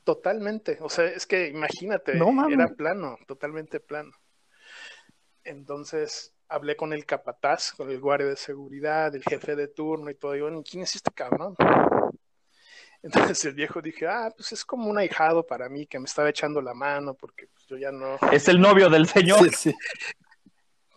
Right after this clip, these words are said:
Speaker 1: Pero, pues, eso sí fue un pedo, porque si le hubiera pasado al señor, el señor tenía un seguro, ¿no? Tiene un seguro de vida o algo así, pero, pues, el chavito, ¿quién, quién es o qué, que se haya metido ahí? Y la empresa
Speaker 2: Era nadie.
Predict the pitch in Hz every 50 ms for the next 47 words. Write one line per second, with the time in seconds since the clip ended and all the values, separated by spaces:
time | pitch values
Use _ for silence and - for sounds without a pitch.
0 | _ _ - 143 147 - - - - - - - - - - - 214 - 196 175
1 | - - 180 190 196 - 151 143 151 180 190 - - - - - - - - -
2 | 131 135 151 165 175 - - 143 - - 156 151 156 156 - 180 160 156 160 165
3 | 151 139 - - 131 135 135 - - - 139 139 131 131 131 - 151 131 143 185
4 | 196 165 135 120 127 151 - _ - _ - - _ _ _ _ 147 135 - -
5 | 139 127 135 131 135 127 127 127 135 160 170 165 160 165 170 156 135 139 143 135
6 | - - 165 - - 151 131 - - 131 - - - 139 143 - - 170 - -
7 | - 156 147 - - - - - - - - 143 135 131 139 160 151 - - 139
8 | - - - 151 - - 139 - - 151 139 139 139 135 135 - - 139 139 135
9 | 135 131 131 147 156 - _ - - - - - - - - 160 160 156 151 147
10 | - 160 160 156 - - - _ _ _ _ _ - 147 156 165 170 175 190 220
11 | 220 202 190 151 -